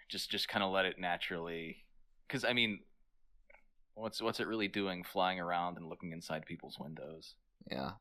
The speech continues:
Speaker 2: I, I'm of a few minds on this. I'm, I'm a man of many minds. Um,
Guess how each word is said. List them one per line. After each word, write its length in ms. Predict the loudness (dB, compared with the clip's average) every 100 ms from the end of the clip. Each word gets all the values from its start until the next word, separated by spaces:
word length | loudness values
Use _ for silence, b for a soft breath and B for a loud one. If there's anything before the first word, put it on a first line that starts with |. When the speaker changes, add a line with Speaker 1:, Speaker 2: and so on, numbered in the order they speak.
| 10
Speaker 2:
I, 180 | 10 12
I'm 220 | 10 12
of 120 | 10
a 80 | 10
few 220 | 6 4
minds 400 | 10 10 10 8
on 160 | 6 4
this. 360 | 0 -2 -4 -8 -20 -20 -20 0
I'm, 180 | 2 8
I'm 160 | 10
a 80 | 10
man 300 | 12 12 12
of 140 | 6
many 280 | 6 8 8
minds. 560 | 8 10 8 6 -2 -6 b b b b b 4
Um, 560 | 8 12 10 8 2